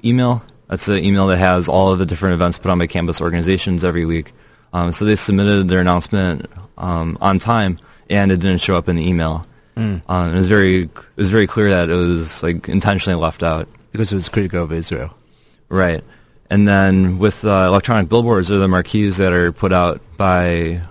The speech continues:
Speaker 1: um, campus, um, on, like, the main streets going around campus.
Speaker 2: Yeah.
Speaker 1: Um, they had submitted an announcement for that, and it showed up for about four days.
Speaker 2: I think I saw that,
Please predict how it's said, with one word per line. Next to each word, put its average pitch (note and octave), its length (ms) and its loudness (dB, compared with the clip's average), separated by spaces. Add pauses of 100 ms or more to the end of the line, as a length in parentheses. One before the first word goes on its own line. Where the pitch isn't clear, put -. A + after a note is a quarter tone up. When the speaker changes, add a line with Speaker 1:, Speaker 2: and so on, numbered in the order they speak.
Speaker 1:
um, F2 300 -2
campus, - 580 -2 (580)
um, E2+ 380 -6 (240)
on, F#2+ 140 2
like, F#2+ 160 2
the G#2 60 2
main F#2 180 2
streets G2 280 -2
going F#2 160 0
around E2+ 180 0
campus. F#2 520 -4 (260)
Speaker 2:
Yeah. F#2 220 0 (300)
Speaker 1:
Um, F2 580 0 (320)
they G#2+ 80 4
had G#2 340 2
submitted F#2+ 400 2
an F2+ 60 0
announcement F2+ 420 0
for F2+ 140 -2
that, A2 300 2
and F#2+ 240 -2
it F2 60 -2
showed F#2+ 220 0
up F#2 140 0
for F#2 220 0
about E2+ 200 0
four F2+ 220 -2
days. F#2 420 0 (120)
Speaker 2:
I G2+ 80 -2
think B2 140 0
I F#2+ 40 0
saw G2+ 220 -2
that, F2+ 220 -6